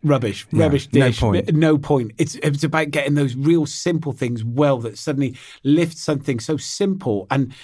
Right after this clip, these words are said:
Speaker 1: literally, you know, very, very close to costing pence, taste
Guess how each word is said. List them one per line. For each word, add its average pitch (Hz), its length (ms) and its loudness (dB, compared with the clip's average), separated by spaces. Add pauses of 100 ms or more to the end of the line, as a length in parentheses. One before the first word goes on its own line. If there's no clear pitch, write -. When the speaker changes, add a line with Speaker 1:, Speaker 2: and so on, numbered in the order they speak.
(140)
Speaker 1:
literally, 147 880 0
you 156 80 2
know, 113 260 0
very, 147 680 0
very 127 300 0
close 127 360 -2
to 131 80 -6
costing 120 1200 -4 (280)
pence, 127 520 -4 (400)
taste - 600 -4